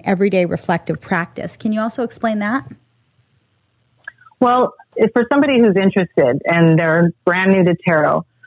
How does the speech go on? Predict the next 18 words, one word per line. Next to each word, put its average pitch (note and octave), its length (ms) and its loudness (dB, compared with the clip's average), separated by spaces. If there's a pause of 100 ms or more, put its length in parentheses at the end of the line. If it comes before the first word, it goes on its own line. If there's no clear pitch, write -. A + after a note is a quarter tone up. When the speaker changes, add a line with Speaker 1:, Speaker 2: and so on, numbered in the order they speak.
(240)
Speaker 2:
um, E3+ 480 0 (100)
I F#3+ 240 2
would G3+ 280 2
suggest E3+ 380 0 (120)
not F#3 360 2
going, F3+ 260 2
I G3 80 0
mean, G3 320 2
go B3 180 2
get A#3 140 0
a F#3+ 60 2
reading F#3 300 2
to F#3 80 2
get F3 140 0
inspired, F3 400 0
whatever, E3+ 380 2
but, D#3+ 260 0
like, E3 240 -2